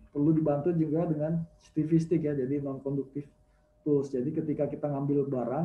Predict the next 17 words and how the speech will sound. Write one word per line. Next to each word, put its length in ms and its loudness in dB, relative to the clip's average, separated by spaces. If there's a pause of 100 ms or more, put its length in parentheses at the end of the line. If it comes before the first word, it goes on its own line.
ngambil 200 2
tagline-nya, 560 -4 (640)
tidak 240 0
langsung 240 -2
deket-deket 560 0
di 160 2
bawah 320 2 (320)
material 400 4
yang 80 8
diangkat, 320 4
tapi 160 -4
kita 240 -2
punya, 400 -2 (560)
eh, 140 0 (100)
alat 200 0
tarik. 240 0 (520)
Nah, 200 -10